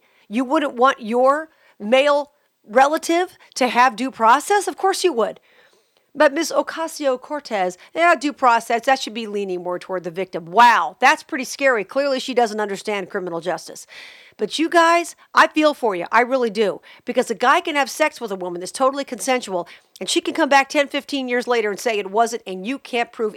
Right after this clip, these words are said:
anything, and your reputation is destroyed forever. And in a case of Brett Kavanaugh, we don't even know that anything occurred.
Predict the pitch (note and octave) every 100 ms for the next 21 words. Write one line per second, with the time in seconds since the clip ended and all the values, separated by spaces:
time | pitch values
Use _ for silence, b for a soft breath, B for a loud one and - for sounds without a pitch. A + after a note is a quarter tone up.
0 | A#3 G#3 F#3 F#3+ F3+ B B - F#3 G#3
1 | A#3 G#3+ G3+ G3 F#3+ F3 F3 - F#3 -
2 | F#3+ F3 - G#3 F#3 E3+ - G#3 G3+ -
3 | C4 A#3+ F#3+ G#3+ A3 A3+ D4+ E4 C4 -
4 | B B B3+ F4 C4 A#3+ B3 B3+ C4+ C#4+
5 | D#4 D4 - E4+ C#4